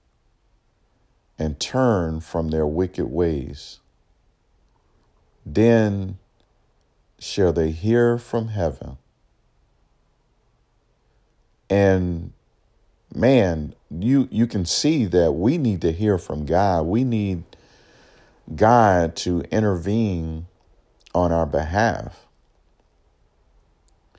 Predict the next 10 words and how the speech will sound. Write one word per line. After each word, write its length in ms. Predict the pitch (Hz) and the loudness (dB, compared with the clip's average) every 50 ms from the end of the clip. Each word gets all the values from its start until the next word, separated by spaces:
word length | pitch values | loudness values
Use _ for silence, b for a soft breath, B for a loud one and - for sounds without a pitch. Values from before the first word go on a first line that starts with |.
| _ _ _ _ _ _ _ _ _ - | _ _ _ _ _ _ _ _ _ 0
But 140 | - 95 87 | 2 2 4
he's 400 | 95 113 143 151 143 123 101 92 | 4 4 2 2 2 0 -2 0
waiting 500 | 92 98 117 127 139 131 131 127 123 117 | 2 4 6 6 6 6 4 2 2 0
to 160 | - - 101 | 0 0 -2
hear 260 | 92 92 117 113 117 | 0 2 2 2 2
from 300 | 107 - - 98 92 87 | 2 0 -2 -2 -2 -2
us. 400 | 80 78 - 67 - - - - - _ _ _ _ _ _ _ _ _ _ _ _ _ _ _ _ _ _ _ _ _ _ _ _ _ _ _ _ _ _ _ _ _ _ _ | -2 -4 -6 -8 -10 -16 -20 -20 -20 _ _ _ _ _ _ _ _ _ _ _ _ _ _ _ _ _ _ _ _ _ _ _ _ _ _ _ _ _ _ _ _ _ _ _
He 140 | - 123 127 | -2 0 2
wants 440 | 117 113 113 113 117 117 117 - - | 4 6 6 6 6 4 2 2 2
to, 200 | 117 107 104 | 2 2 2